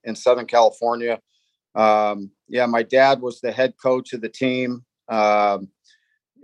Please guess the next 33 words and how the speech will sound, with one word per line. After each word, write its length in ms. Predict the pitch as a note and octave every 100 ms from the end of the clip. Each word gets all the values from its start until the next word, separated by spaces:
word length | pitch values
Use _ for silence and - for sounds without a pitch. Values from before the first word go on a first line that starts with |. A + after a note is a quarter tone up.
| - -
the, 360 | A#2+ A#2 A2 - _ _ -
we, 180 | B2+ C3
we 160 | B2+ B2
had 360 | C3 B2 G#2+ - _ _
other 280 | C#3+ D3 C#3+
good 380 | A#2+ C#3+ D3 C#3+
players, 720 | - C3 C3+ C#3 C3+ C3+ - _ _ _ _ -
uh, 260 | A#2 A2+ G#2+
on 220 | A#2+ B2 B2+
the 100 | B2
team, 400 | - C3 B2+ A2
guys 280 | B2+ C3 B2
that 80 | A2+
we 160 | B2
ended 220 | B2+ B2
up 140 | A#2+ - _
later 400 | B2+ B2+ B2+ A#2+
on 140 | B2 A2+
playing, 420 | - B2 B2 A2+ _ _
playing 240 | - C#3+ A#2+
against 360 | B2 B2 -
each 180 | A#2+ -
other 180 | A#2+ A2+
in 80 | G#2
high, 200 | A#2+ B2+
different 360 | C3 C3 A2
high 140 | A#2+ A#2+
schools 460 | - A2 G2 -
in 120 | G#2
the 120 | G2+ G2+
area. 340 | G2+ G2+ G2 - _ _ _ _
But, 280 | A#2 A2+ -
uh, 340 | C3 A#2 A2